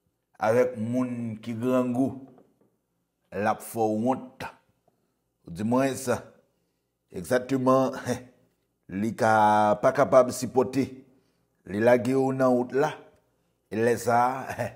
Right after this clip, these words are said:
<laughs> on va accompagner pour contour.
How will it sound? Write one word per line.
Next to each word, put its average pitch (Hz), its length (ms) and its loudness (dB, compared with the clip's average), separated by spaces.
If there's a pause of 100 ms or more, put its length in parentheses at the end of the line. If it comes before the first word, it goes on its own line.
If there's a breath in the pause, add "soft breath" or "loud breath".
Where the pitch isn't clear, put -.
(100)
<laughs> - 420 -20
on 92 100 -4
va 107 320 -2
accompagner 123 760 -2
pour - 240 -12
contour. 208 560 -6